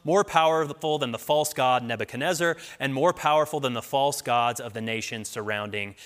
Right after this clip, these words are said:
Abraham. And this demoniac, this utterly powerful and destructive legion, sees Jesus for who he is. He sees Jesus, Son of the Most High God, and he forfeits. He knows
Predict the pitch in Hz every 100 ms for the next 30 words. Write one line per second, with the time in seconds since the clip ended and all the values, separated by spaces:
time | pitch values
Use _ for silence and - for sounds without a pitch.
0 | - - 120 110 101 107 98 - - 127
1 | 123 147 175 185 160 139 120 101 85 -
2 | - - 135 - - - 156 175 175 175
3 | 180 175 - - - 147 160 160 165 160
4 | 139 107 - - 156 165 - 160 131 117
5 | 127 143 139 143 143 143 - - - -
6 | 165 202 170 - 151 160 165 147 147 120
7 | 151 151 160 143 139 156 156 - - -
8 | 185 175 180 139 104 147 175 160 160 -
9 | - 151 156 151 123 120 127 135 127 123
10 | 120 110 113 110 - 110 104 123 117 -
11 | - 104 90 - - - - - _ _
12 | _ _ _ _ _ _ _ _ - 170
13 | 135 139 147 131 98 90 -